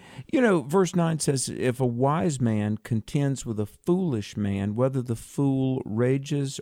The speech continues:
or laughs, there is no peace." In a way, a foolish person, uh, the word there is somewhat similar to the word in Romans one twenty-eight. Romans one twenty-eight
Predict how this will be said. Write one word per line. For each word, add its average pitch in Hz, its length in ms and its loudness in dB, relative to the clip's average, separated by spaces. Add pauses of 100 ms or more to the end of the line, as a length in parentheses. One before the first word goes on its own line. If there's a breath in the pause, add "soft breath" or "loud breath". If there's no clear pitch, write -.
or 110 120 0
laughs, 113 680 -4 (320 soft breath)
there 120 160 2
is 107 180 -2
no 117 140 2
peace." 120 480 0 (320 loud breath)
In 143 100 4
a 147 60 8
way, 170 320 6
a 135 100 0
foolish 196 720 0
person, 107 640 0 (580 loud breath)
uh, 127 280 4
the 120 140 6
word 170 460 4
there 120 320 4
is 117 300 2
somewhat 180 720 4
similar 127 400 2
to 113 80 -2
the 110 80 -2
word 117 320 2
in 113 140 2
Romans 113 400 2
one 113 160 -2
twenty-eight. 113 560 -2
Romans 147 480 0
one 123 180 0
twenty-eight 120 560 0